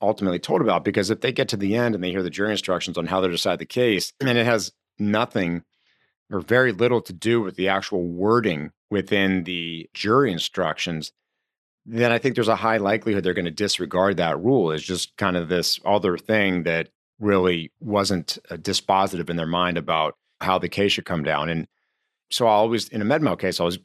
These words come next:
always go back. I mean, how many times you reread it? The standard of care is a physician must have the same knowledge and skill and use the same care normally used in the medical profession, and they fall below that.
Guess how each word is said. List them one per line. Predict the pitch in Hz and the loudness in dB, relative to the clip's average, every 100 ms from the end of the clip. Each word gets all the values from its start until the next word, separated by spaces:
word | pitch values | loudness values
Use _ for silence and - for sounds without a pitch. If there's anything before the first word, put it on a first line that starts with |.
| - | -6
always | 92 101 | -2 0
go | 110 120 | 2 4
back. | 123 95 73 | 4 2 -2
I | |
mean, | 73 | -10
how | 69 90 | -6 -4
many | 95 | -4
times | 107 98 | -4 -2
you | 104 | 0
reread | 110 117 104 | 2 2 0
it? | 76 - | -2 -8
The | 85 | -8
standard | - 98 101 101 | -4 -2 0 0
of | |
care | - 117 110 | 2 4 6
is | 107 98 | 4 2
a | 87 | -4
physician | 92 87 107 110 | -6 -4 -2 -2
must | 98 95 | -2 -2
have | 101 82 | -2 -2
the | |
same | 85 107 101 | -2 0 2
knowledge | 92 95 104 110 107 | 2 4 4 4 0
and | 110 | -2
skill | - - 98 | -2 0 2
and | 95 87 | 2 -2
use | 90 | -4
the | - | -6
same | - 95 98 | -4 0 0
care | 98 110 87 | 0 0 0
normally | 85 95 104 104 | 0 0 0 0
used | 95 87 85 | 0 -2 -2
in | |
the | 85 | -2
medical | 113 127 120 110 | 0 0 -2 -2
profession, | 110 110 110 107 - _ _ _ _ | -2 -2 -2 -4 -6 _ _ _ _
and | 92 92 | -6 -4
they | |
fall | 92 107 98 | 0 0 2
below | 92 92 82 | 2 2 0
that. | - - | -4 -10